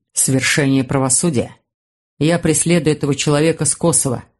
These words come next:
Думаете, меня устроит какой-то иной вариант, кроме справедливого?» Конви тихо сказал:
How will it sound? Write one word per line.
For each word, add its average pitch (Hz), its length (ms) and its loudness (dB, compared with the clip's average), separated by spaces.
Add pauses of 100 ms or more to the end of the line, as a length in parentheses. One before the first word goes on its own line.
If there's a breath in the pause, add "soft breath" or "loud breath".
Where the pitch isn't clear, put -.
(500)
Думаете, 160 640 2
меня 143 320 2
устроит 156 460 0
какой-то 147 440 -2
иной 165 240 2
вариант, 135 360 0
кроме 143 240 0
справедливого?» 135 720 0 (1000)
Конви 269 300 4
тихо 226 240 0
сказал: 131 560 -2